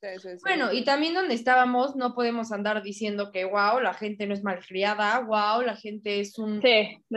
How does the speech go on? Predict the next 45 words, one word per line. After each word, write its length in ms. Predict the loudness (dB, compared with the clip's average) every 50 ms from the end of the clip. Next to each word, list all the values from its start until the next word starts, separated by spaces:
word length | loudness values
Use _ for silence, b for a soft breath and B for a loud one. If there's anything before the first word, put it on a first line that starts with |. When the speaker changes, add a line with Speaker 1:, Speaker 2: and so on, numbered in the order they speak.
| 2 2
Speaker 2:
una 120 | 2 2
Speaker 3:
definitivamente. 580 | 4 4 4 4 2 2 -2 -4 -6 -4 -4 -6
Speaker 2:
persona, 200 | -4 -4 -4 -2
o 40 | 2
sea, 140 | 2 4 4
veníamos 340 | 4 2 0 0 0 0 0
de 60 | 0
un 80 | 0 -2
ambiente 540 | -2 -2 -2 -4 -4 -4 -4 -4 -4 -4 -6
súper 680 | -10 -14 -10 -8 -8 -8 -6 -4 -2 -2 -2 -2 -2
pesado, 520 | -4 -4 -4 -2 0 0 0 0 0 -2
o 40 | -4
sea, 140 | -4 -6 -6
tampoco 360 | -6 -6 -6 -8 -10 -10 -10 -8
podemos 320 | -8 -6 -6 -8 -10 -10
comparar 460 | -12 -12 -8 -6 -4 -4 -4 -4 -6
tanto 440 | -6 -8 -6 -6 -4 -6 -6 -6 -8 b b b b b
el 160 | -2 0 2
ambiente 380 | 2 2 2 0 0 0 0 0
de 80 | 0 0
antes 320 | 0 -2 -4 -6 -8 -8
con 140 | -8 -8 -6
el 100 | -6 -6
ambiente 340 | -6 -6 -6 -6 -6 -4 -4
de 40 | -2
ahorita, 340 | -2 -2 -4 -6 -8 -8 -8
no 120 | -10 -10 -8
tiene 280 | -8 -8 -8 -8 -8 -8
punto 240 | -6 -6 -6 -6 -8
de 100 | -8 -8
comparación. 540 | -10 -10 -8 -8 -10 -8 -10 -12 -12 -12 _ _ _ _ _ _ _ _ _ _ _ _ _ _ _ _ _ _ _ -2
Speaker 1:
La 80 | 2
Speaker 3:
Sí, 60 | 4
Speaker 1:
verdad 200 | 4 4 4 4
Speaker 3:
no, 20 | 4
no, 220 | 4 4 2 2
Speaker 1:
que 20 | 0
Speaker 3:
y 60 | -2
Speaker 1:
si 300 | -4 -8 -12 -14 _ _ _ _ _ _ _
alguien 400 | -8 -8 -6 -6 -8 -10 -10 -6
de 220 | -6 -6 -6 -6 -8 -8
ellos 420 | -8 -8 -8 -10 -12 -12 -16 _ _ _ _ _ _ _ _ _ _ _ -10
ahorita 240 | -10 -10 -8 -10 -12
escucha 360 | -12 -14 -16 -12 _ -8 -8
esto, 360 | -8 -8 -10 -12 -12 -14